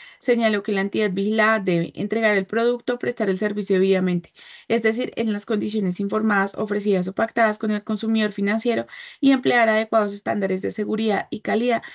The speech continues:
en el suministro de los mismos. Normas que son enfáticas en establecer que para la colocación de un producto financiero debe de corresponder a las condiciones ofertadas.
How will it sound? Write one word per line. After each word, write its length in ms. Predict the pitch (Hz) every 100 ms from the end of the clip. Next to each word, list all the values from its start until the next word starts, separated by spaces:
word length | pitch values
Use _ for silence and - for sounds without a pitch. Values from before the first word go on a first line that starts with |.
| -
en 140 | - 247
el 100 | 226
suministro 540 | 240 220 208 196 190
de 80 | 180
los 180 | 185 190
mismos. 460 | 180 - - - _ _ _ 240
Normas 380 | 254 240 247
que 200 | - 262
son 200 | 262 247
enfáticas 540 | 220 202 202 196 208 208
en 80 | 208
establecer 560 | 202 208 220 233 233
que 120 | 226
para 240 | 214 208 202
la 100 | 190 190
colocación 520 | 196 190 202 208 196
de 80 | 190
un 60 |
producto 360 | 190 196 196 202
financiero 560 | 214 226 240 254 233 247 - - -
debe 480 | - 233 247 247 247 -
de 180 | 240
corresponder 720 | 240 240 240 - 254 254 262 -
a 120 | 226
las 180 | 202 202
condiciones 600 | 214 202 202 196 175 175
ofertadas. 640 | 170 180 - - - -